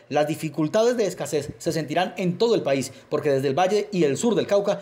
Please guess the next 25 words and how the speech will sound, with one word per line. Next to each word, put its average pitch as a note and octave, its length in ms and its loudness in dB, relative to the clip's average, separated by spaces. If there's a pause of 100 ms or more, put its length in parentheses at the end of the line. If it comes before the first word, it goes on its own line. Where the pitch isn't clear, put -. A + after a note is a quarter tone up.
(120)
se - 160 -4
surte A3+ 260 0
la B3+ 80 4
mayoría G3+ 400 2
de D3 80 4
regiones D3 320 0
de C#3+ 120 -2
Colombia. A2+ 360 -2 (300)
Mientras D3+ 480 -2
la C#3+ 180 -2
carga F3 260 2
no D#3+ 120 0
llegue F3+ 260 2
desde C3+ 200 0
Buenaventura, C3 540 -2 (180)
el C3+ 160 -4
panorama D#3 340 0
de E3+ 80 4
la D3+ 60 4
avicultura D3 580 -2
es C3+ 160 -2
incierto. C#3 540 0 (220)
De C#3+ 160 2
otra F#3 280 2
parte, D3 280 -4